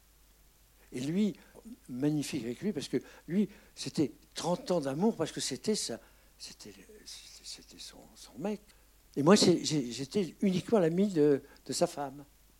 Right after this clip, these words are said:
Et c'était très touchant, c'était, euh... Je crois que, euh, ce, ce qui l'a touché, c'est qu'elle était toujours un peu vivante, euh, à, dans la lecture de ses livres, mais encore plus là, parce que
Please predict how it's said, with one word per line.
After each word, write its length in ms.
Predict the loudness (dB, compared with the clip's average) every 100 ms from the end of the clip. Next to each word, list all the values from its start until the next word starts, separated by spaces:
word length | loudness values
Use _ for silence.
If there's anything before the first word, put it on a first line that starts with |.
| _ _ _ _ _ _ _ _ _ _ _ _ _ _ _ _ _ _ _ -14
Et 40 |
c'était 300 | -10 -4 -4
très 160 | 0 -2
touchant, 460 | -2 0 0 0 -2
c'était, 500 | -10 -8 -4 -4 -4
euh... 480 | -6 -8 -10 -12 -14 -16 -20 -20 -20 -20 _ _ _ _ _ _ _ _ _ _ _ _ _ _ _
Je 160 | -12 -8
crois 220 | 0 0
que, 320 | 0 -4 -4 -8 -18 -20 -20 -20 -16
euh, 360 | -12 -12 -12 -16 -18 -20 -20 _ _ _ _ -12
ce, 220 | -10 -8 -6
ce 140 | -6
qui 120 | -4
l'a 120 | -4
touché, 280 | -4 -4 -2
c'est 140 | -2 -4
qu'elle 480 | -6 -6 -6 -12 -10
était 220 | -10 -12
toujours 380 | -10 -8 -6 -8
un 60 |
peu 120 | -8
vivante, 580 | -8 -10 -10 -10 -10 -12
euh, 220 | -12 -12 -16 -18
à, 180 | -20 -20 -20 -20 -20 -16
dans 160 | -10 -8
la 120 | -8
lecture 280 | -6 -2 0
de 80 |
ses 140 | 0 0
livres, 140 | 2
mais 100 | 2
encore 360 | 2 2 0 2
plus 320 | 2 0 0
là, 140 | 2 0
parce 200 | -2
que 80 | -2